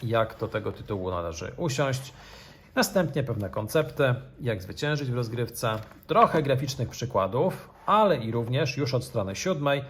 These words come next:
Brief Gameplay Example, czyli w praktyce okazuje się, że zasady gry mamy opisane na sześciu stronach, a później mamy przykładową rozgrywkę. Mamy też od strony dziewiątej zasady pozwalające na zabawę solo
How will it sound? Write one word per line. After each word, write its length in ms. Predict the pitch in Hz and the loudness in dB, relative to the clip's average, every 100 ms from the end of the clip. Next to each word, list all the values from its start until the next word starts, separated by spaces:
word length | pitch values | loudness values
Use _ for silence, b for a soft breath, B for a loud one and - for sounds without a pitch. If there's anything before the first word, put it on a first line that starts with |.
| B | B
Brief 320 | 123 151 180 127 | 2 4 4 2
Gameplay 500 | 127 135 131 113 110 | 2 0 2 0 2
Example, 500 | 110 127 123 107 - | 0 2 2 0 -8
czyli 200 | - 139 | -4 -2
w 100 | 131 | -2
praktyce 480 | - 202 - 156 131 | 0 0 0 0 2
okazuje 340 | 127 131 131 151 | 2 2 2 0
się, 160 | 123 | 0
że 100 | 110 | 0
zasady 500 | 107 113 170 175 135 | -2 0 0 2 0
gry 220 | 113 139 | 0 0
mamy 220 | 131 117 117 | 0 0 0
opisane 380 | 107 120 123 | -2 -2 -2
na 120 | 104 101 | -2 0
sześciu 420 | 160 160 - - | 0 0 -2 -8
stronach, 440 | - 127 131 127 - B B - | -2 2 4 2 0 B B -4
a 120 | 117 | -2
później 560 | - 247 160 156 208 - - - | 0 2 2 2 0 -4 -10 -2
mamy 180 | 233 | 0
przykładową 640 | 180 - 139 117 104 95 101 - | 0 0 2 4 4 0 -2 -4
rozgrywkę. 500 | 117 127 120 - - - B B B B | -2 0 0 -4 -6 -16 B B B B
Mamy 240 | - 196 160 | 2 4 4
też 240 | 147 131 | 2 2
od 200 | - 147 | 2 0
strony 300 | - 135 127 | 2 0 2
dziewiątej 460 | 107 101 107 127 135 | 2 0 0 2 2
zasady 420 | 123 - 151 131 | 2 2 2 2
pozwalające 680 | 131 110 120 120 120 - 117 | 0 0 4 4 2 0 0
na 100 | 127 | 0
zabawę 400 | 110 95 87 82 | 0 0 -2 -2
solo 440 | - 87 113 | 0 4 6